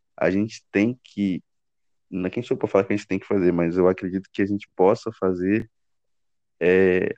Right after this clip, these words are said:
a filosofia chegar a essas pessoas de uma outra maneira, sabe? Chegar a essas pessoas por, por coisas que elas assistem, por coisas que elas ouvem,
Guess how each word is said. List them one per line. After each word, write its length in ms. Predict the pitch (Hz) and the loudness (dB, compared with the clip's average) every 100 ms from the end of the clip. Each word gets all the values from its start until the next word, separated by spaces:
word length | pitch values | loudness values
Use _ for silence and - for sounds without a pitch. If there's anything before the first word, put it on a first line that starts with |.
| _ | _
a 80 | - | -8
filosofia 760 | - 95 92 92 - 104 120 | -2 0 0 -2 -2 0 0
chegar 520 | 123 - 104 92 101 | -2 -4 -2 2 2
a 60 | 117 | 2
essas 240 | 107 - 104 | 0 -4 -8
pessoas 360 | 98 - 104 | -10 -2 -2
de 80 | 107 | 0
uma 100 | 101 | -2
outra 200 | 101 120 | -2 -4
maneira, 380 | 117 107 87 87 | -4 -4 -4 -6
sabe? 280 | - 92 87 - _ _ _ _ _ _ | -4 -4 -4 -10 _ _ _ _ _ _
Chegar 260 | 87 85 | -4 0
a 20 | 92 | 0
essas 220 | 92 90 | -2 -8
pessoas 540 | 92 85 95 95 92 - | -8 -6 0 2 2 -4
por, 420 | - 95 98 95 - | -4 0 0 -2 -6
por 220 | - 101 101 | -4 -4 0
coisas 360 | 107 104 113 | 0 0 -4
que 120 | - | -4
elas 280 | 107 117 120 | -2 0 0
assistem, 460 | - 117 123 - 120 | -4 -6 -6 -6 -8
por 160 | 101 | -6
coisas 260 | 101 90 90 | -4 -4 -4
que 80 | - | -6
elas 240 | 85 87 | -6 -4
ouvem, 460 | 90 104 104 107 | -2 0 0 -4